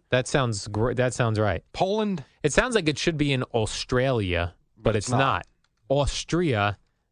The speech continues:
Speaker 1: and Australia are two different places.
Speaker 2: You know where Austria is?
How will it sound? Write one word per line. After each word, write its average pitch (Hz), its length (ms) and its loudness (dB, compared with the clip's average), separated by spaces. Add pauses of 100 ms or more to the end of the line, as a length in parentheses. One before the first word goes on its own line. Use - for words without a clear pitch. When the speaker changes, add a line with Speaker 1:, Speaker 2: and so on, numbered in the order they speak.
(220)
Speaker 1:
and 120 160 2
Australia 123 800 0
are 104 60 2
two 131 180 -4
different 110 260 0
places. 98 480 -2
Speaker 2:
You 143 60 -4
know 196 80 0
where 226 140 0
Austria 190 520 -2
is? 170 360 -4